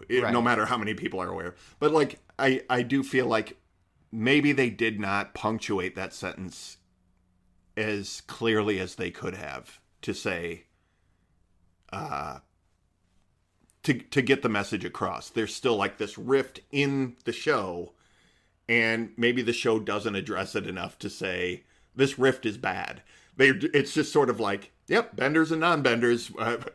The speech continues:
Speaker 2: Yeah.
Speaker 1: what are you gonna do?" <laughs> You know, like,
Speaker 2: At
Speaker 1: and
Speaker 2: the end of the day, it's all okay because Asami's on Team Avatar.
Speaker 1: Right. Yeah. Yeah. It's, um, it's a little,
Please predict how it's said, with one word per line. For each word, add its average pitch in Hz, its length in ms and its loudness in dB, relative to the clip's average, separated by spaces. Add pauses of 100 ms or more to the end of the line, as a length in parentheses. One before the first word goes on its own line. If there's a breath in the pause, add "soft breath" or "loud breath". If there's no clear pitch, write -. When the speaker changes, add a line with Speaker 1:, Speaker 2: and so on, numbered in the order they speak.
(260)
Speaker 2:
Yeah. 117 200 0
Speaker 1:
what 143 60 8
are 156 40 6
you 151 120 8
gonna 180 120 6
do?" 147 380 8
<laughs> 175 60 -8
You 160 80 6
know, 139 160 4 (260)
like, - 460 0 (160)
Speaker 2:
At - 0 -
Speaker 1:
and 151 240 4
Speaker 2:
the 170 120 4
end 180 120 2
of 170 80 0
the 185 80 0
day, 196 240 6
it's - 160 -2
all 165 240 4
okay 170 440 4
because 120 300 -4
Asami's 151 600 -2
on 151 280 -2
Team 147 300 -4
Avatar. 98 760 -4
Speaker 1:
Right. 135 440 4 (260)
Yeah. 156 380 2 (180)
Yeah. 208 300 -2
It's, 117 340 0
um, 107 560 0 (1040)
it's - 180 -12
a 127 80 -6
little, 135 840 2